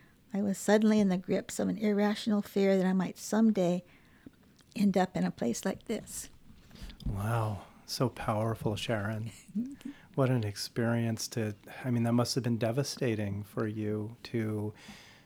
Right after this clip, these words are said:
Speaker 2: see your mother with all the hopes of her being cured and things being different and then finding her like that.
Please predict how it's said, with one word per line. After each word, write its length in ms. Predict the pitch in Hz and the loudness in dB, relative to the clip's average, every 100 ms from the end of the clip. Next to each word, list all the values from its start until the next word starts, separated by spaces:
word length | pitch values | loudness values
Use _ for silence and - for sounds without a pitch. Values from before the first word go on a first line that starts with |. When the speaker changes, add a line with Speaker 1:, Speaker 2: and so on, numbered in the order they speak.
| - | -10
Speaker 2:
see 220 | - 131 | -4 2
your 160 | 127 120 | 4 6
mother 360 | 120 127 135 | 6 6 4
with 120 | 120 | 4
all 140 | 113 120 | 2 0
the 120 | 131 | -2
hopes 460 | - 117 117 - 123 | -4 -4 -4 -4 -4
of 140 | 104 | -4
her 260 | 101 117 110 | -4 -4 -2
being 360 | 120 110 107 | -2 -2 -4
cured 500 | 110 - 120 117 113 | -8 -4 -2 0 -2
and 260 | 110 101 104 - - - - - | -2 -6 -6 -10 -20 -20 -20 -2
things 260 | 135 123 113 | 0 0 0
being 280 | 117 107 | -2 -2
different 540 | 104 113 - 120 107 - | -2 -4 -2 -2 -2 -6
and 120 | 110 107 | -8 -6
then 240 | 104 104 - | -6 -8 -8
finding 380 | - 107 107 | -6 -4 -6
her 140 | 104 110 | -6 -6
like 260 | 101 107 | -6 -8
that. 280 | - 101 98 | -8 -8 -8